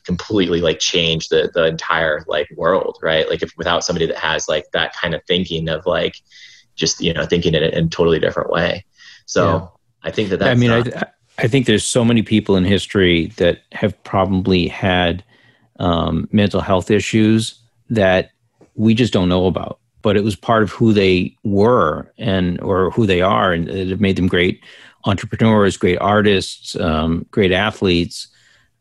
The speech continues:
Speaker 2: And it's something that, you know, I, I, I totally get you. I mean, the, the, the traditional classroom for someone who has A D H D or A D D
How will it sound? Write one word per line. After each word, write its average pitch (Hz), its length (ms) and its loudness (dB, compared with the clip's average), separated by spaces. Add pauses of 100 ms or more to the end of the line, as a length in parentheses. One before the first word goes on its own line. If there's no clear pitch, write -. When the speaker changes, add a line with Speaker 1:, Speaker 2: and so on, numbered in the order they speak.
(160)
Speaker 2:
And 101 400 2
it's 101 160 -2
something 123 380 2
that, 110 220 2
you 113 140 4
know, 104 100 4
I, 101 160 0
I, 123 260 0
I 120 120 4
totally 127 420 2
get 107 260 2
you. 92 200 4
I 87 40 2
mean, 87 200 4
the, 92 160 2
the, 92 360 0 (760)
the - 120 -2
traditional 131 520 2
classroom 127 960 2
for 107 120 0
someone 107 440 4
who 104 140 4
has 95 460 0
A 110 120 4
D 95 340 2
H - 320 -8
D 104 240 4
or 90 80 4
A 92 200 2
D 90 220 0
D 101 420 2